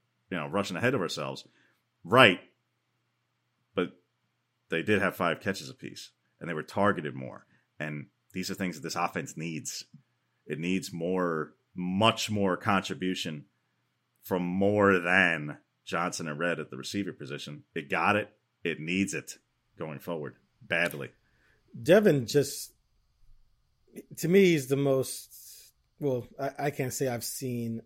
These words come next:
Speaker 2: enough of all the other youngsters, but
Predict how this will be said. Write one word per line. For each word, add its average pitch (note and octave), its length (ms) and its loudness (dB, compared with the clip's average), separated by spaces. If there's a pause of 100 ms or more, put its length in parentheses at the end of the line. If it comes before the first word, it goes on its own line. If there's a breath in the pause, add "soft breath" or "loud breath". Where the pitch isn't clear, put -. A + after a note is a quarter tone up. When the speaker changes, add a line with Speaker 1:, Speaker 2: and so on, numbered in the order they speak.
(140)
Speaker 2:
enough A#2 360 -6
of G#2 140 -6
all A2+ 180 -6
the A2 120 -8
other G#2+ 160 -6
youngsters, G#2 800 -8
but G#2 340 -8